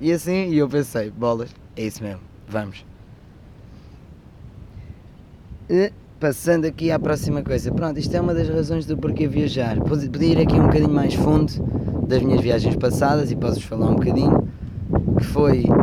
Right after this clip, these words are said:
eu, o ano pass-, o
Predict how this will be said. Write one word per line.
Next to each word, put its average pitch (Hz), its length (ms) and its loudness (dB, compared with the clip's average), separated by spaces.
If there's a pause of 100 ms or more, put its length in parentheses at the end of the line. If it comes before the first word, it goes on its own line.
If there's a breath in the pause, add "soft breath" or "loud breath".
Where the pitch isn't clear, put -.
(120)
eu, 123 480 0 (1500)
o 113 300 -4
ano 120 200 -2
pass-, - 560 -2
o - 120 0